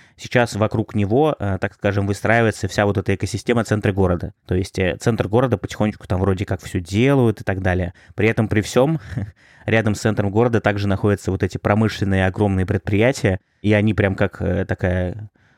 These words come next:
мозоль или как рана на городе, от которой, к сожалению, никак избавиться не могут,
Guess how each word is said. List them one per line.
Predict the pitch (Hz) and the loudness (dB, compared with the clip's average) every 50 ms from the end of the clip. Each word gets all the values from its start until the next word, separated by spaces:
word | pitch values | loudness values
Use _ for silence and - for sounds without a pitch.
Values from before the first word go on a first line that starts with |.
| _ - | _ -4
мозоль | 101 107 123 135 120 113 123 110 101 95 98 107 - | 0 2 2 4 4 4 4 4 4 2 0 -6 -6
или | - 98 101 101 | -4 -2 -2 0
как | - 107 98 - - - | 0 -2 -4 -4 -8 -8
рана | - - 110 113 120 113 98 90 92 92 98 - - | -4 -2 0 2 2 2 2 0 -2 -4 -6 -8 -8
на | 92 98 98 | -4 -4 -2
городе, | 98 107 117 135 143 135 113 101 98 101 98 _ _ _ - | 2 2 2 4 4 2 2 0 0 -2 -4 _ _ _ -14
от | - 95 92 | -14 -12 -10
которой, | - - 95 - 113 110 101 | -6 -6 -2 0 0 0 -2
к | - - | -4 -6
сожалению, | - 107 95 104 104 104 104 104 | -6 -4 -2 0 0 2 2 0
никак | 104 - 101 - 101 | 0 -2 -2 -2 -2
избавиться | 98 101 107 98 95 - - 98 | -2 0 2 0 0 0 -2 -2
не | 98 | 0
могут, | 107 127 139 143 110 | 0 0 0 0 -4